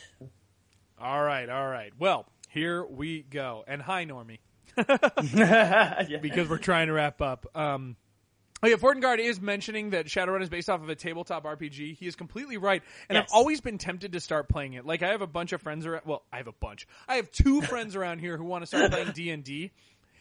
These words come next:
Speaker 1: And I was like, "You know, guys, let's start playing Shadowrun." So you
Speaker 2: Yeah.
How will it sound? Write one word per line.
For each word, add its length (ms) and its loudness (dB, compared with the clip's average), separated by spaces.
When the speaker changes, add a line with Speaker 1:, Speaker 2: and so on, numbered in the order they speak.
Speaker 1:
And 120 -2
I 120 2
was 200 -2
like, 300 -2
"You 60 -6
know, 140 -2
guys, 300 -4
let's 240 -8
start 440 -10
playing 320 -8
Shadowrun." 920 -6
So 120 -6
you 60 -2
Speaker 2:
Yeah. 80 -4